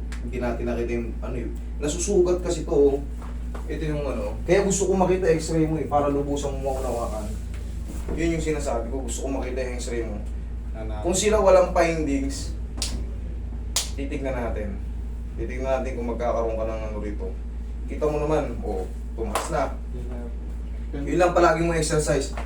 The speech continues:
Speaker 1: Magkikembot-kembot ka rin kasi.
Speaker 2: Ganun na.
Speaker 1: Oo, tapos, kasi
Speaker 2: Yun
Speaker 1: pag
Speaker 2: na.
Speaker 1: yan, katulad kanina, ganito lang, oh. Pag ginagano mo ng konti yung paa mo.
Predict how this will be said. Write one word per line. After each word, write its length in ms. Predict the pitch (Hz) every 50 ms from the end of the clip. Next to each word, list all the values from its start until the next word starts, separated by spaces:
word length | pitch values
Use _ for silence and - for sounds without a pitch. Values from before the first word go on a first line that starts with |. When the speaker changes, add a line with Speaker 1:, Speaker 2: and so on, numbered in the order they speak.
| - - - - - -
Speaker 1:
Magkikembot-kembot 1400 | 127 131 - - 254 240 233 247 240 240 226 202 - - 226 233 233 220 220 214 - 214 208 202 185 185 160
ka 160 | 151 147 147
rin 80 | 147 135
kasi. 400 | 131 135 151 156 151 135 120 117 - - - -
Speaker 2:
Ganun 440 | 185 185 185 190 196 202 202 196
na. 40 | 196 190
Speaker 1:
Oo, 420 | - 175 175 185 196 202 175 -
tapos, 480 | - - 165 - - - - - - - - - - - - - - - - - - - - - - - - - - - - - - - - - - - - - - -
kasi 280 | - - - 160 170 175
Speaker 2:
Yun 20 |
Speaker 1:
pag 140 | 190 233 214
Speaker 2:
na. 80 | 208
Speaker 1:
yan, 200 | 214 196 180 175 170 160 160 - - -
katulad 340 | - - 170 175 190 180 170
kanina, 440 | 170 185 202 220 202 170 160 156 - - - - - - -
ganito 300 | - 156 165 170 175 202 220
lang, 160 | 214 185 156
oh. 160 | 156 160 180 190 - - - - - - - - - - - - - - - - - - - -
Pag 80 | 165 156
ginagano 400 | 156 170 170 165 165 160 165 170
mo 100 | 165 170
ng 120 | 165 160 160
konti 240 | 165 165 165 160 170
yung 140 | 165 160
paa 160 | 160 156 156 -
mo. 240 | - 190 - -